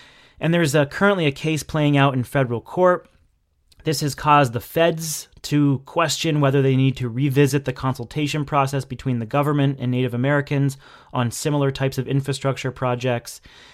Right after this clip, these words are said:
And Energy Transfer Partners has in recent months unleashed private security contractors bearing water cannons in freezing temperatures,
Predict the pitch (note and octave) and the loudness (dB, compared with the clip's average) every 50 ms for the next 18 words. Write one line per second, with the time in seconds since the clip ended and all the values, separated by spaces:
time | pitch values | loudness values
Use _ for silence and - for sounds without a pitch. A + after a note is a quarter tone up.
0 | - - _ _ - C#3+ D3 D3 C#3+ C3+ C#3+ D#3 F3+ G3+ G3 D#3+ E3+ C3+ - - | -20 -20 _ _ -2 0 2 4 4 2 2 2 0 0 0 0 -2 -4 -4 -2
1 | F#3 F#3+ F#3 F3+ - F3 D3 - D3 D3+ C#3+ C#3+ D3 C#3+ C#3 - - D#3+ D#3 D#3 | -2 -2 -2 -2 -4 -6 -4 0 -2 -2 0 0 -2 -4 -4 -4 -4 -2 0 0
2 | D#3+ C#3 D3 D3 C#3 D3 D3 C#3 - C#3+ C#3 B2 C3+ C3+ C3 C3+ C3+ C3+ - - | 2 2 0 0 0 0 0 0 -2 -4 -2 -2 0 2 2 2 0 -2 -4 -16
3 | - - - _ _ - - D#3+ E3+ F#3 F3+ D#3 E3 E3+ D#3 C#3 - - - - | -18 -20 -20 _ _ -6 -2 -2 0 0 0 0 0 -2 -2 -4 -6 -10 -10 -2
4 | - D#3 D#3+ D#3 D#3+ C#3+ - C#3 C#3 - - D#3+ D#3+ D#3 D3+ C#3+ C#3+ - C#3+ C#3+ | 2 2 2 2 0 -6 -6 -8 -8 -6 -4 -2 -2 0 -2 -2 -4 -2 -2 -2
5 | C#3 C#3 C3+ - C3+ C3 B2+ B2+ - C3+ C3 B2 A2+ A#2 C3 B2 A#2+ A#2 A2 G#2+ | -2 -2 -2 -2 -2 -2 0 -2 -2 -2 -2 -4 -4 -4 -4 -4 -2 -4 -4 -6
6 | G#2+ A2+ A#2 C#3+ D#3+ E3+ F#3 F#3 F3+ - - - E3 D#3 D#3 D#3 D3+ D3+ C3+ C3+ | -8 -6 -4 -2 0 0 2 0 -2 -4 -4 -6 -6 -4 -2 -2 -2 -2 -2 -2
7 | C3 A#2 - - C#3+ C#3 C3 C3 C3 B2+ - D#3 C#3+ C#3 - C#3 - - D3+ C#3+ | -2 -2 -2 -2 -2 0 0 0 -2 -2 -4 -6 -6 -6 -8 -8 -6 -2 0 0
8 | C#3 C#3 C3+ C3 - | 2 2 0 -2 -4